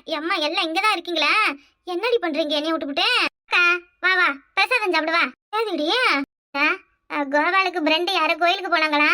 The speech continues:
கொடுத்து அனுப்புனாங்க. பாத்தியா, தனியா விட்டுப்புட்டு சாப்பிடுறீங்களா? ம், இதுவே நானா இருந்தா என்ன பேச்சு பேசுவீங்க? சாப்பிடுங்க, சாப்பிடுங்க. நான் அப்பதான் மத்தியானம் சோறு சாப்பிட்டுட்டு வந்தோம். வயிறு மத மதன்னு இருக்கு. இட்லியோட பஞ்சாமிர்தம் மட்டும் கையில கொஞ்சம் ஊத்துங்க, நக்கிக்கிறேன்.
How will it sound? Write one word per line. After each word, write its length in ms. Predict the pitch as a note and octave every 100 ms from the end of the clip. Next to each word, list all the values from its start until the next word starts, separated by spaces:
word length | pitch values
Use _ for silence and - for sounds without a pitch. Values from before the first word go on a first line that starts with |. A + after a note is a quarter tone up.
| F#4+
கொடுத்து 280 | F4 F#4 F4+
அனுப்புனாங்க. 380 | G4 F4 E4 D4 - _
பாத்தியா, 280 | - E4+ F#4+ G4+ A4
தனியா 240 | F#4+ G#4+
விட்டுப்புட்டு 340 | A4+ G4+ F4
சாப்பிடுறீங்களா? 460 | F#4+ F#4+ G4 F#4 G#4+ B4+ F4 C#4 - -
ம், 380 | G#4+ G#4+ F4+ C4+ - -
இதுவே 340 | D4 D4 D#4+
நானா 220 | G4 E4 F#4+
இருந்தா 200 | E4+ G4+
என்ன 260 | E4+ E4 C#4+
பேச்சு 220 | E4 B4+
பேசுவீங்க? 380 | A4 E4+ E4 D4 A#3 - _ _ _ _
சாப்பிடுங்க, 320 | G#4 G#4 G4
சாப்பிடுங்க. 360 | F#4 F4+ F4+ C#4+ - _
நான் 160 | D#4
அப்பதான் 280 | D4+ D#4+ F4+
மத்தியானம் 320 | E4+ E4 F4+
சோறு 180 | F4 F4+
சாப்பிட்டுட்டு 300 | F4 D#4+ D#4
வந்தோம். 180 | D#4 D4
வயிறு 220 | C4+ D#4
மத 160 | D#4 C#4+
மதன்னு 260 | D4 E4
இருக்கு. 200 | D#4 D4+ E4+ G4 - -
இட்லியோட 300 | D4 E4+ F4+
பஞ்சாமிர்தம் 460 | F4 E4+ F#4+ E4 D4
மட்டும் 160 | F4+
கையில 180 | D#4+ E4+
கொஞ்சம் 260 | D4 D#4 D#4+
ஊத்துங்க, 260 | D#4 D4 C#4
நக்கிக்கிறேன். 400 | D4 D4+ - A#3+